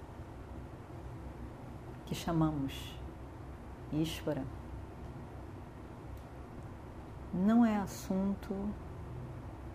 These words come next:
de fé, de acreditar,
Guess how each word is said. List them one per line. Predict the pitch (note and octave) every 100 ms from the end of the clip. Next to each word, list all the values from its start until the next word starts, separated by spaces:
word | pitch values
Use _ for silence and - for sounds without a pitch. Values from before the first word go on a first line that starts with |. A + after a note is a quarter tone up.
| - - - - - - -
de | -
fé, | G3 - - G3 D#3+ - - - - - - - - - - - - - - - - - - - - - - - - - - - - - - - - - - -
de | D3 D3
acreditar, | D3 D#3+ E3 E3+ E3 D#3+ C#3